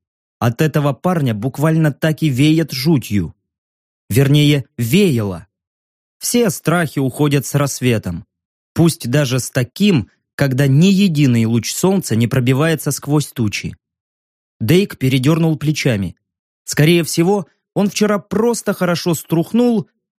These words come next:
вот ему и привиделось чёрт-те что. Так-то ведь всё прошло гладко,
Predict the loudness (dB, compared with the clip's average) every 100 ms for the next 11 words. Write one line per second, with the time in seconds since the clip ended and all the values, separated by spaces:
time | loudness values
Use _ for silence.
0 | -8 -2 -2 0 2 2 2 2 2 2
1 | 0 -2 -4 -4 -2 -2 -2 -4 -4 -4
2 | -4 -4 _ _ _ _ _ _ _ _
3 | _ _ _ _ _ _ -2 -2 -2 0
4 | 0 -2 -2 -2 0 -4 -4 -4 -2 -2
5 | -4 -4 -8